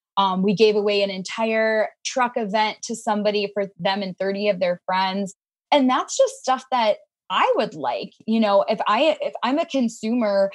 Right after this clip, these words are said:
and somebody's raffling off my favorite item or a food truck to come to my house and, like, serve all my friends, that's really freaking cool. So I would say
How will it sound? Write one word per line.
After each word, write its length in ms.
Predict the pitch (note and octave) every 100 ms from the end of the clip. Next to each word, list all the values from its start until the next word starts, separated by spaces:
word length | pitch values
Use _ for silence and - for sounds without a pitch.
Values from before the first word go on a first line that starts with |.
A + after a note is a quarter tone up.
| - -
and 160 | A#3 A3+
somebody's 460 | A#3 A#3 B3 A3+
raffling 480 | F#3 G3 G#3 G#3 G3
off 240 | F#3+ G#3 -
my 180 | G3+ F3+ -
favorite 300 | A3 G3+ -
item 400 | G3+ A3 G#3 G3
or 120 | F#3+
a 80 | F#3 -
food 160 | G#3+
truck 260 | - C#4 C4+
to 80 | A#3
come 220 | A#3 A3+
to 60 |
my 320 | A#3 G3 F#3+ F3
house 580 | - - F3+ G#3+ D4+ -
and, 120 | A3+
like, 140 | G3 G3
serve 340 | - - G3+
all 140 | A#3 A3+
my 180 | G3+ G3
friends, 300 | F3+ G#3 A3+ _ _ _ G#3+
that's 200 | B3 A#3+
really 400 | F#3+ F#3+ F#3 F3+
freaking 280 | F3 E3+ E3+ -
cool. 200 | D#3 -
So 240 | G#3 G3+
I 180 | G3 G#3+
would 180 | A3+ G#3+
say 300 | - F#3+ F#3